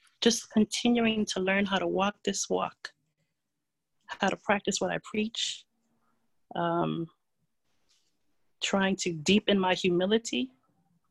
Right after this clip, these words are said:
um, and just be an all-around better person.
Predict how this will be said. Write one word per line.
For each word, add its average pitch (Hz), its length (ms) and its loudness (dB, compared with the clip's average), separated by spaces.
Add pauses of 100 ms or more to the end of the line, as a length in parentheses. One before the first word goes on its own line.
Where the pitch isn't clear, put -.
(1080)
um, 165 580 -4 (280)
and 180 140 2
just - 240 -2
be 208 140 4
an 185 80 2 (100)
all-around 196 560 4
better 185 180 4
person. 160 540 -2